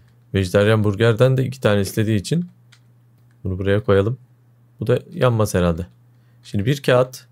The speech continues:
bir ekmek, vegi burger. Nesi olmayacaktı ya? Soğan ve peynir olmayacak.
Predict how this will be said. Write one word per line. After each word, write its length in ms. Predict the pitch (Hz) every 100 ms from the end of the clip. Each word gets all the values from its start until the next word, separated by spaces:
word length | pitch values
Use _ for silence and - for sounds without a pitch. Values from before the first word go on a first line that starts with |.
| _ _ _ _ _ _ _ 135
bir 100 | 127
ekmek, 520 | 123 120 120 - _ _ _ _ _ _ _
vegi 260 | 127 123 113
burger. 460 | 113 113 135 135 - _ _ _ -
Nesi 220 | 113 117
olmayacaktı 440 | 151 113 104 101 104
ya? 240 | 107 117 117
Soğan 420 | - 123 135 123
ve 200 | 139 151
peynir 360 | - 120 117 117
olmayacak. 580 | 110 98 87 87 -